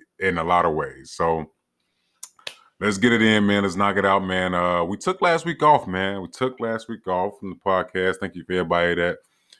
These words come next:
uh, sent us emails. Once again, the email is nas society twenty twenty at gmail, man.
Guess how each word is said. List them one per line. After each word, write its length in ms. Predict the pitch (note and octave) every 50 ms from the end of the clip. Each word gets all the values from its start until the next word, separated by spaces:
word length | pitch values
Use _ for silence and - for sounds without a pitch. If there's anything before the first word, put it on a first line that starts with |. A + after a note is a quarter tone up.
| _ _ _ _
uh, 320 | - F#2+ F#2+ F#2 F#2 F#2 F2+
sent 280 | - - C3 A#2 G2
us 160 | B2 A#2 - -
emails. 560 | C3 A#2+ A#2 A2+ A2 G#2+ G#2+ A2+ A2+ G2+ G2
Once 180 | G2+ G2 -
again, 240 | G2 F#2 F#2+ G2 F#2+
the 220 | F#2+ F2+ E2+ G2 G2+
email 500 | G2 F#2 F2+ F#2 F#2 F#2+ G2 F#2 F2+ F2
is 100 | E2+ D2+
nas 340 | E2 F2 F2+ F#2 F#2 -
society 440 | - F2 - - F2 F2 F2 E2+ -
twenty 280 | - - - F2 F2+ D#2+
twenty 360 | - - F2+ F2 F2 E2 E2
at 80 | D#2+ D2+
gmail, 520 | C#2+ E2+ E2+ E2 E2 D#2+ D#2+ E2 E2 D#2+
man. 280 | D#2+ D#2+ D#2+ D#2+ D#2+